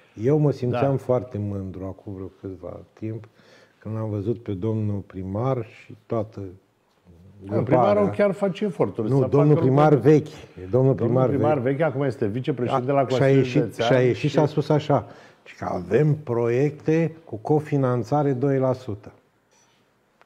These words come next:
Speaker 1: Și atâta
Speaker 2: Da,
Speaker 1: avem.
Speaker 2: ele de principiu trebuiau să fie cu doi la sută cofinanțare.
Speaker 1: Și acum avem proiecte cu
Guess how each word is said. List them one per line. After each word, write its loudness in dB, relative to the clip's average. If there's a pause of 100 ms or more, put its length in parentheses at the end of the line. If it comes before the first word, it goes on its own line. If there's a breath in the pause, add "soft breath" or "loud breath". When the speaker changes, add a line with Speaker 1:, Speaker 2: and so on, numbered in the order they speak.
(600)
Speaker 1:
Și -14
atâta -2
Speaker 2:
Da, 2
Speaker 1:
avem. 2
Speaker 2:
ele 2
de 0
principiu -6
trebuiau 0
să -6
fie -6
cu -8
doi -4
la -4
sută -10
cofinanțare. -10
Speaker 1:
Și -6
acum 0
avem 4
proiecte 0
cu -4